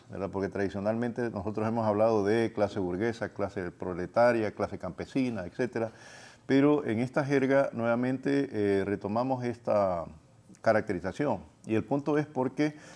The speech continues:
¿verdad? Eh, decimos simplemente fue la clase política la culpable, cuando en esencia nos damos cuenta que en los últimos años sí estamos mencionando el tema de cuentas, ¿verdad? Son bancos, son, eh, sectores de,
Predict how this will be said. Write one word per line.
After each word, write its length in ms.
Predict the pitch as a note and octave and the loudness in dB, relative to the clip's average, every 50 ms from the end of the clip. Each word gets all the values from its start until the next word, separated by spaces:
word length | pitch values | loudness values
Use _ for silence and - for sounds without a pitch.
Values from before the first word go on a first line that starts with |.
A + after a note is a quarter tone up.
| - - | -16 -10
¿verdad? 420 | - G2 G2+ G#2 G#2 G#2 G#2 - - | -4 2 4 6 6 6 4 0 0
Eh, 500 | A2 G#2 G2+ G2 G2 F#2+ F#2+ F#2 F#2+ - A#2 | 0 0 2 2 0 0 -2 -2 -4 -4 -4
decimos 480 | G#2+ G#2+ - - C#3+ D3 E3 E3 C3+ - | -4 -4 0 0 0 0 0 0 -2 -2
simplemente 500 | C#3 C3+ C#3 C3+ A#2+ C3+ D#3+ D3+ - C3+ | -4 -2 -2 0 0 0 -2 -2 -4 -6
fue 160 | - - C3 | -2 0 0
la 120 | C3 B2 | 0 2
clase 260 | - C#3+ C3+ - C#3 | 0 -2 -2 -2 -4
política 460 | - - A#2 D3 F3+ - A#2+ F#2+ G2 F#2 | -2 0 2 2 2 0 0 0 0 0
la 100 | F2+ - | 0 -2
culpable, 500 | G2 F#2 - - F#3 F#3 C3+ G2 E2+ - - - - - | -4 -4 2 2 4 4 4 2 0 -4 -10 -18 -12 -8
cuando 260 | - G#2 G2+ G2+ G#2 | -6 -4 -2 -2 -2
en 60 | G#2 | -2
esencia 500 | G2 - - C3+ C3+ D3+ - - E3+ E3+ - - | -4 -2 -2 0 0 0 0 0 -2 -2 -2 -4
nos 160 | A2 G2+ F2 | -6 -2 -2
damos 220 | A2 A#2 B2+ B2 | 0 -2 -2 -2
cuenta 420 | - C#3 C#3 C#3+ C#3+ - D#3 C#3+ - | 0 0 0 2 2 0 -2 -2 0
que 280 | - B2 B2+ D#3 - - - - - - - - | 0 2 2 2 0 -4 -10 -20 -20 -20 -8 -4
en 140 | A#2 A#2 | 0 0
los 140 | A2+ G2+ B2 | 0 2 0
últimos 360 | C3 A#2 - C#3+ D3 D3 B2+ | 0 0 0 0 0 0 2
años 380 | C#3 B2+ A#2+ B2+ D3+ F3 E3+ - | 2 2 2 0 0 -2 -4 -4
sí 240 | - C3 B2+ D3 D3+ | -2 0 2 2 0
estamos 340 | C3+ - C3 B2 C#3 D3 C3+ | 0 0 0 0 0 -2 -2
mencionando 540 | C3+ C3 A#2+ - B2 A#2+ C3 C#3+ C#3+ A#2 | -2 -2 0 0 0 2 4 4 4 4
el 140 | A2 G2+ - | 4 4 4
tema 220 | - B2+ C3 C3+ B2+ | 4 4 6 6 6
de 120 | A#2 G#2 | 6 8
cuentas, 640 | - D3+ E3+ D#3+ C3+ G#2 - A2+ A#2+ C3 - - - - | 10 12 12 12 10 10 8 8 8 8 6 0 -8 -4
¿verdad? 280 | G#2 G2 G#2 A2+ A2+ G#2+ | 0 4 6 6 6 6
Son 200 | - B2+ A#2 G2+ | 4 0 6 8
bancos, 400 | C3+ F3 F#3+ - - G#2+ F2+ - - - _ _ _ _ - _ _ _ _ _ | 8 8 8 6 2 -2 -4 -4 -8 -20 _ _ _ _ -20 _ _ _ _ _
son, 480 | - - A#2+ A#2+ B2 B2 A#2+ A#2+ A#2 - | 0 2 4 4 6 4 2 0 -2 -2
eh, 300 | - G#2+ G#2 G2+ F#2+ F#2+ F2+ | 0 2 2 2 2 0 -2
sectores 580 | - C3 B2+ - C#3 C#3+ C#3+ D3 D3 C#3+ B2 | -4 -6 -6 2 6 8 8 10 8 6 6
de, 360 | G#2+ A2+ A#2+ B2+ C#3 D3 C#3 | 6 6 8 8 8 6 4